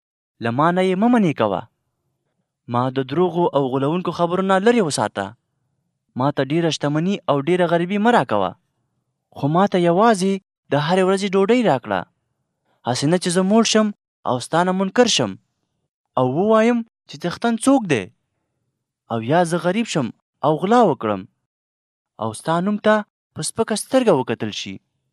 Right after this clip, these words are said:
د بادار په مخ کې په یو خدمتګار تور مه لګوه. هسې نه چې هغه په تا لعنت ووایي او تا ملامت کړي. داسې خلک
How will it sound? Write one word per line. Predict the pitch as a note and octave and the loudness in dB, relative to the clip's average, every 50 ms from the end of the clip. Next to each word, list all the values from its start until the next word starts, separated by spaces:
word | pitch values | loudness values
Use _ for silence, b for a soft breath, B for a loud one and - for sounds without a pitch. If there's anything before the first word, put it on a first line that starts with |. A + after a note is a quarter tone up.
| _ _ _ _ _ _ _ _ _ _ _ _ _ _ _ _ _ _ _ _ _ _ _ _ _ _ _ _ | _ _ _ _ _ _ _ _ _ _ _ _ _ _ _ _ _ _ _ _ _ _ _ _ _ _ _ _
د | B2 B2 G2+ | -6 -4 0
بادار | A#2+ A#2+ A#2 G#2 D3 D3+ D#3+ C#3+ | 0 0 2 2 2 0 0 0
په | - D3+ | -2 -2
مخ | D#3+ G3 G#3 G3 | 0 0 -2 -2
کې | - - F3 E3+ E3+ E3+ _ _ _ _ _ _ _ _ | -2 -4 -4 -4 -4 -4 _ _ _ _ _ _ _ _
په | - B2+ C3 | -6 -4 -4
یو | B2 | -4
خدمتګار | A#2 - C#3 A#2+ B2+ C3+ C3 C#3 D#3 E3 E3+ E3 - | -4 -6 -8 -4 -4 -4 -2 0 0 0 0 0 0
تور | F#3 F#3+ F#3 | -2 -2 0
مه | G3+ A3 | 0 2
لګوه. | A3 G3+ D3+ C3 A2 F2+ F2 F2 _ _ _ _ _ _ _ _ _ _ _ _ _ _ _ _ _ _ _ _ - | 2 2 2 2 -2 -2 -4 -10 _ _ _ _ _ _ _ _ _ _ _ _ _ _ _ _ _ _ _ _ -6
هسې | - C#3+ B2+ C#3+ E3 | -6 -4 -2 0 -2
نه | F#3+ | -2
چې | F#3 - E3+ | -2 -2 -2
هغه | E3 D#3+ D#3+ F#3 | -2 0 -2 -2
په | F3 F3+ | -4 -4
تا | - - F#3 F#3 | -2 0 0 0
لعنت | F3+ F3+ F3+ F#3 A3 A3 - G3+ | 2 0 0 0 -2 -2 -2 -2
ووایي | F3 C#3 A#2 G#2+ G2 F#2 G2+ - _ _ _ _ _ _ _ _ _ _ _ _ _ _ _ - | 0 0 0 0 -2 -6 -12 -18 _ _ _ _ _ _ _ _ _ _ _ _ _ _ _ -8
او | - A#2+ A#2+ | -6 -6 -6
تا | - - E3 E3+ F3 | -4 0 0 0 2
ملامت | F3+ F#3 F3+ F3+ F3+ F#3 G#3+ A3+ - - | 2 2 2 2 2 2 0 -2 -4 -4
کړي. | - C3 A2+ F#2 G#2 - _ _ _ _ _ _ _ _ _ _ _ _ _ _ _ _ _ _ - | -10 -8 -8 -8 -8 -14 _ _ _ _ _ _ _ _ _ _ _ _ _ _ _ _ _ _ -4
داسې | A#2 B2 C3 - - C3 | -2 -2 -2 -2 -6 -10
خلک | - - F3 F3+ E3 | -6 -2 -2 -2 -2